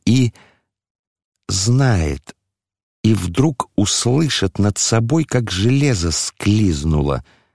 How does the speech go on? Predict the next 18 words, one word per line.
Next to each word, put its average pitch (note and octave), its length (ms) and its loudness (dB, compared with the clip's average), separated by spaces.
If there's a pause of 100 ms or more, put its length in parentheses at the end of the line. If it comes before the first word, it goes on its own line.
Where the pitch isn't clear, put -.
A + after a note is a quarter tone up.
(160)
Это G2+ 280 -2
непременно A#2+ 680 0
услышишь. - 640 -6 (880)
Я F#2+ 320 -2
бы, G2 160 -2
если F#2+ 440 -2
бы F2+ 140 -2
лежал, F#2+ 440 -2 (400)
я G#2+ 120 0
бы A#2 140 0
нарочно B2+ 540 -2
слушал C#3 720 -2
и - 80 -2
услышал. C3 760 -4 (320)
Тут B2+ 180 0
может C#3 280 2
быть C3 200 -4
только D3 320 0